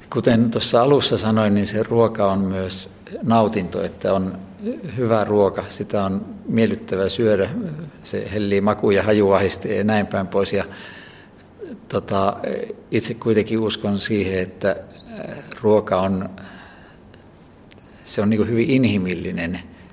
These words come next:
juttu, että sitä ei ihan niinku kannata äärimmilleen koneistaa tai digitalisoida.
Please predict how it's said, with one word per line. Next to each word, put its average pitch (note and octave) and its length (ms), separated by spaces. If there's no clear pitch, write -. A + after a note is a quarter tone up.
juttu, F#2 400
että - 240
sitä - 380
ei F#2 300
ihan G#2 360
niinku F#2 260
kannata F#2 400
äärimmilleen F2+ 840
koneistaa F#2+ 680
tai F#2+ 320
digitalisoida. F#2 1000